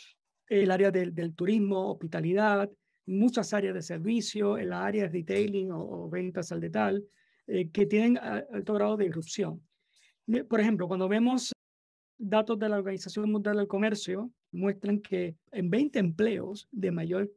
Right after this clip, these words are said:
crecimiento a nivel global, eh, casi de los veinte, quince son, no existían hace quince años o diez años. Y muchas de estas áreas son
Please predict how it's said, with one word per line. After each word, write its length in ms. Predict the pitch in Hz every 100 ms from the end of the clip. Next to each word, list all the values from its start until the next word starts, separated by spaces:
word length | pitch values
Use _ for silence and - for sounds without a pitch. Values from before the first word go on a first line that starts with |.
| _
crecimiento 640 | 208 196 196 185 196 202
a 20 | 185
nivel 220 | 180 180
global, 420 | 170 165 185 233 - _ _ _ _ _ -
eh, 140 | 214 175
casi 380 | 202 185 240 - _ _
de 160 | 202
los 120 | 196 175
veinte, 500 | 269 294 277 269 247
quince 600 | - 269 226 - 185 190 - _ -
son, 360 | - 214 208 _ _ _ -
no 100 | 202
existían 400 | 202 208 220 208
hace 400 | 196 202 190 - _ _ _ _ _ _
quince 240 | 226 185
años 200 | 175 160 127
o 100 | 175
diez 240 | 175 156
años. 460 | 165 - 202 - - _ _ - - _
Y 160 | 240 214
muchas 460 | 208 277 311 254
de 60 | 214
estas 280 | 202 208 -
áreas 440 | 220 202 185 160 _
son 440 | - 202 202 214